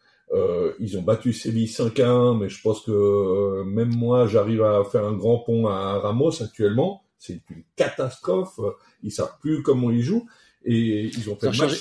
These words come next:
Speaker 2: ils ont
Speaker 1: nul.
Speaker 2: changé de président.
Speaker 1: Ils ont fait match nul contre Almeria, Girone. Ils ont perdu contre Mallorca, qui prennent trois zéro la première mi-temps. Je suis désolé. Ça commence à tirer un petit peu la langue, mais c'est normal, c'est normal. S'ils arrivent au bout,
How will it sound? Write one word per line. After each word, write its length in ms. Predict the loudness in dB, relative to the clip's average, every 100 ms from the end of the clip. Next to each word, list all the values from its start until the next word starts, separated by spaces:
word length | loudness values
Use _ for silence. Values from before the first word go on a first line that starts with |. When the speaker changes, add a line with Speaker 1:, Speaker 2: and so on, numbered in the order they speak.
| -4
Speaker 2:
ils 80 | -2
ont 40 |
Speaker 1:
nul. 80 | 0
Speaker 2:
changé 200 | 0 0
de 40 | 2
président. 400 | 0 0 -2 -4
Speaker 1:
Ils 160 | -6 -4
ont 60 |
fait 160 | -4 -2
match 300 | -2 -2 -2
nul 160 | -4 -4
contre 240 | -2 0
Almeria, 600 | 2 2 2 4 4 2
Girone. 640 | 2 2 4 4 4 2 -4 _ -10
Ils 180 | -6 -6
ont 120 | -8 -2
perdu 340 | 0 2 0 -2
contre 240 | -4 -6 -2
Mallorca, 540 | 0 4 4 4 2
qui 80 | -8
prennent 280 | -8 -8 -8
trois 280 | 2 4 4
zéro 260 | 2 2
la 120 | 2 2
première 360 | 0 0 2
mi-temps. 440 | 2 0 0 0 0
Je 60 | -4
suis 120 | -8
désolé. 680 | -2 2 4 4 4 4 2 _ _ _
Ça 180 | -6 -6 -4
commence 520 | 0 2 2 0 -2 -6
à 60 | -10
tirer 300 | -6 -4 -4
un 120 | -6
petit 200 | -6 -8
peu 120 | -2 2
la 140 | 4
langue, 440 | 4 2 0 -2 -8 _ -8
mais 100 | -6
c'est 260 | -4 -2
normal, 640 | 0 0 0 -2 -4 -6 -10
c'est 440 | -14 -4 2 4
normal. 680 | 4 0 -2 0 0 -2 -6 -12 _
S'ils 260 | -12 -4 0
arrivent 260 | 0 -2 -4
au 100 | -2
bout, 300 | -2 -4